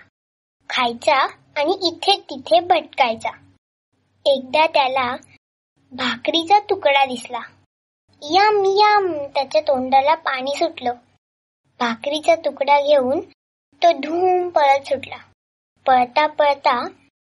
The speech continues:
त्याला वाटेत नदी लागली. नदी पार करायला तो पुलावर चढला. टिमकू पाण्यात वाहू लागला. तिथं त्याला एक कुत्रा दिसला.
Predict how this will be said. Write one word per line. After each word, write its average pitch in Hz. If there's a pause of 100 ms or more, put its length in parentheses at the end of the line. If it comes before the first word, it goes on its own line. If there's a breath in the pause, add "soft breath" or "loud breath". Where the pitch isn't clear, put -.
(180)
त्याला 294
वाटेत 302 (160)
नदी 330
लागली. 254 (460)
नदी 247
पार 277
करायला 254 (500)
तो 359
पुलावर 359
चढला. 254 (540)
टिमकू 311
पाण्यात 302 (120)
वाहू 262
लागला. 226 (440)
तिथं 311
त्याला 254 (580 loud breath)
एक 349
कुत्रा 392
दिसला. 294